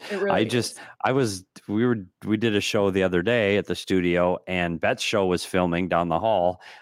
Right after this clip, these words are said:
Speaker 2: I just walked in and just started
Speaker 1: <laughs>
Speaker 2: talking hockey with,
Speaker 1: Because
Speaker 2: with
Speaker 1: they were
Speaker 2: Johnny and
Speaker 1: using
Speaker 2: Shane.
Speaker 1: P D's whiteboard.
Speaker 2: They did use my whiteboard and was mildly offended, but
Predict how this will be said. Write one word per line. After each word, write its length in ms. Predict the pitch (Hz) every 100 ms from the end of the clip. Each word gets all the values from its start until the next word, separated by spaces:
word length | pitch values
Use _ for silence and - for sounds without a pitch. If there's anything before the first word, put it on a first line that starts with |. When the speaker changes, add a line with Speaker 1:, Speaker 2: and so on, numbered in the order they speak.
| - -
Speaker 2:
I 140 | -
just 240 | 139 160 -
walked 240 | 90 -
in 300 | 135 123 65 - -
and 260 | - 104
just 180 | 202 -
started 300 | 214 95 92
Speaker 1:
<laughs> 0 |
Speaker 2:
talking 600 | - 90 - 95 92 92 -
hockey 460 | - 95 113 - 92
with, 200 | 87 90
Speaker 1:
Because 280 | - 330 381
Speaker 2:
with 80 | 330
Speaker 1:
they 80 |
were 140 | 370 -
Speaker 2:
Johnny 140 | 294
and 100 | 330
Speaker 1:
using 100 | 349
Speaker 2:
Shane. 200 | 330 - 330
Speaker 1:
P 60 |
D's 220 | 330 349
whiteboard. 560 | 277 247 381 427 269 -
Speaker 2:
They 80 | 233
did 100 | -
use 160 | - 85
my 100 | 80
whiteboard 440 | 80 78 - 73
and 80 | 73
was 180 | 71 - -
mildly 480 | 80 85 78 78 76
offended, 480 | 71 - 73 69 67 _ _ -
but 160 | -